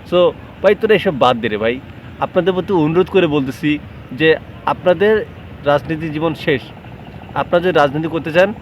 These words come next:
আপনারা হয় অন্য কোনো রাজনৈতিক দলে নামে আসেন বা অন্য কোনো রাজনীতিতে যুক্ত হতে পারেন, এটা আপনাদের ব্যক্তিগত বিষয়, কিন্তু আওয়ামী লীগ নামে রাজনীতি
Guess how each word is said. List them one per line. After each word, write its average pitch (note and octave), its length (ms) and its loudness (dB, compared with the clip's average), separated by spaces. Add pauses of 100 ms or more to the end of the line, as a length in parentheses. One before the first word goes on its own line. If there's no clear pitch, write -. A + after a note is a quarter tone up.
(280)
আপনারা D#3 340 0
হয় D#3 160 6
অন্য D3+ 300 -2
কোনো E3+ 260 0
রাজনৈতিক D3+ 440 2
দলে D3 200 2
নামে D3 280 2
আসেন F3+ 260 0
বা D3+ 120 4
অন্য C#3 220 2
কোনো D3+ 200 -2
রাজনীতিতে C#3+ 540 0 (320)
যুক্ত F3 200 -4
হতে D3+ 100 2
পারেন, A#2+ 220 0
এটা A3+ 160 6
আপনাদের F#3+ 280 2
ব্যক্তিগত C#3+ 300 -4
বিষয়, A2+ 260 -6
কিন্তু D3 200 -4
আওয়ামী C#3+ 320 0
লীগ D#3 80 -4
নামে E3 140 0
রাজনীতি C3 420 0